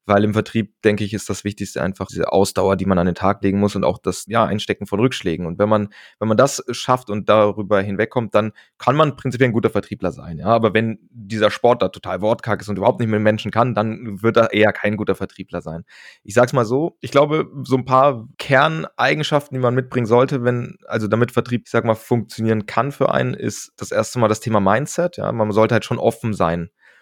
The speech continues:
offen und neugierig, also wirklich was lernen wollen und sich auch öffnen für, für neue Einflüsse.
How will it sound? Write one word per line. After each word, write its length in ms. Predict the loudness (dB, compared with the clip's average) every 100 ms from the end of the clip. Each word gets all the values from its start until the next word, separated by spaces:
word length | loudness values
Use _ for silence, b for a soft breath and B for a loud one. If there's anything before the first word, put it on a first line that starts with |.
| b
offen 260 | -2 2 2
und 80 | 4
neugierig, 580 | 6 4 2 -2 -2 -4
also 340 | -2 -4 -2
wirklich 440 | -4 0 -4 -4 B
was 220 | -2 0 4
lernen 420 | 6 6 4 4
wollen 280 | 6 6 2
und 160 | -2
sich 260 | -10 -8 -6
auch 160 | -4 0
öffnen 360 | -2 0 -4
für, 260 | -2 -6 -6
für 160 | -6
neue 500 | -2 4 6 6 4
Einflüsse. 800 | 0 0 0 -2 -4 -2 -8 -8